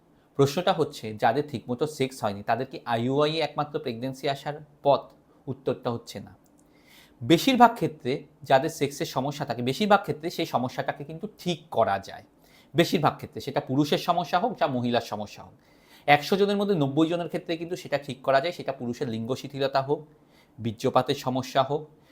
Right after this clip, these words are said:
মহিলার ভেজাইনিসমাস হোক, অর্থাৎ, আহ, সহবাসের সময় অতিরিক্ত ব্যথা হোক,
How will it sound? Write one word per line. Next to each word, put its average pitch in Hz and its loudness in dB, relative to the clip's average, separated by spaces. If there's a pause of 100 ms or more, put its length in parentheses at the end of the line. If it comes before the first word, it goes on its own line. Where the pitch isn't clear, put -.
(180)
মহিলার 127 2
ভেজাইনিসমাস 127 0
হোক, 151 2
অর্থাৎ, 123 -2
আহ, 107 -4
সহবাসের 120 2
সময় 123 -4
অতিরিক্ত 123 -4
ব্যথা 117 2
হোক, 135 -2